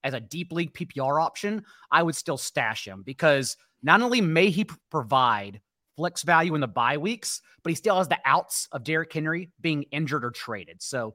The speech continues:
Spears is someone I still want to stash. The Ravens and the Bengals, more question marks everywhere, Paulson. I talked about their backfield and my opinion of them in the waiver wire show on Monday night,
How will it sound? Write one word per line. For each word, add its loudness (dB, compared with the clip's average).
Spears -2
is -6
someone 0
I -2
still -2
want -6
to -12
stash. -10
The -2
Ravens 6
and 0
the 2
Bengals, -4
more 2
question 0
marks -2
everywhere, -2
Paulson. -10
I 8
talked 4
about 6
their 0
backfield 0
and -6
my 2
opinion -2
of 0
them 0
in -2
the -2
waiver -4
wire 2
show -2
on 0
Monday -2
night, -2